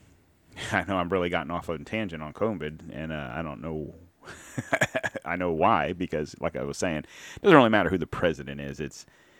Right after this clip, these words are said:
<sighs> if it's a success, they're gonna take credit. If it's a failure, they're blaming it on the last guy, period.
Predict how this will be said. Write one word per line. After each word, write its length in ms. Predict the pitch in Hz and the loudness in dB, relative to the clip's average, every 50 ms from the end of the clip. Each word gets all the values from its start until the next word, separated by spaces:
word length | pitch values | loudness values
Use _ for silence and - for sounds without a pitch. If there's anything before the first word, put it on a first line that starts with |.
| - _ _ _ _ _ _ _ _ _ _ _ _ _ _ _ _ _ _ _ _ _ | -20 _ _ _ _ _ _ _ _ _ _ _ _ _ _ _ _ _ _ _ _ _
<sighs> 760 | - - - - - - - - - - - - - - _ | -10 -8 -6 -6 -6 -6 -8 -10 -12 -14 -18 -20 -20 -10 _
if 160 | 110 113 101 | 0 0 2
it's 160 | 113 101 - 98 | 2 0 0 -4
a 60 | 90 | -4
success, 580 | - - 82 - - - - 123 123 131 - | -2 -4 -4 -6 -4 2 4 6 6 6 4
they're 120 | - 90 87 | 0 0 0
gonna 140 | 90 85 82 | 0 -2 0
take 220 | - 95 82 - | 0 -2 -2 -2
credit. 320 | - - 80 73 76 73 | -2 -4 -2 -2 -2 -2
If 100 | 71 - | -4 -4
it's 140 | 87 73 - | -6 -8 -8
a 40 | 76 | -10
failure, 320 | - - 87 82 82 80 | -2 0 0 0 2 0
they're 80 | 80 76 | -2 -2
blaming 320 | - 78 73 73 71 69 | -4 -6 -8 -8 -8 -8
it 80 | 69 65 | -8 -8
on 100 | 64 67 | -8 -8
the 80 | 60 - | -10 -12
last 280 | - - - - - | -12 -12 -12 -12 -12
guy, 240 | - - - - - - - _ _ _ _ _ _ _ - | -12 -12 -12 -12 -14 -16 -20 _ _ _ _ _ _ _ -2
period. 320 | - 80 57 50 - - | 0 0 0 0 -6 -12